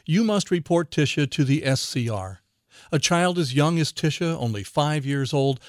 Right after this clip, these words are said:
a positive lab test for syphilis is a strong indication that the child is being sexually abused.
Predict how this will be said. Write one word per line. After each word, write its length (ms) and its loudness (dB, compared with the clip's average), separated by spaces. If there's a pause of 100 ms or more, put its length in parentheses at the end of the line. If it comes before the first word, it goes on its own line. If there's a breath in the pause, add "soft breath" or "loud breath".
(120 loud breath)
a 80 -2
positive 640 0
lab 320 0
test 300 -2
for 180 -4
syphilis 540 2 (240 loud breath)
is 160 0
a 40 6
strong 380 2
indication 600 0
that 120 -2
the 80 -4
child 420 0
is 120 -2
being 300 4
sexually 540 -4
abused. 580 -8